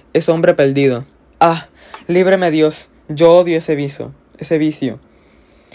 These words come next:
Lo que debes hacer es trabajar, y para tener fuerzas, comer. Oyes,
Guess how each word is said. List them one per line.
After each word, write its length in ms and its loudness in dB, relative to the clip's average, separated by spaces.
Lo 120 4
que 80 4
debes 200 4
hacer 240 0
es 80 -4
trabajar, 520 2
y 120 -2
para 200 4
tener 300 -6
fuerzas, 500 -2
comer. 420 -2
Oyes, 440 0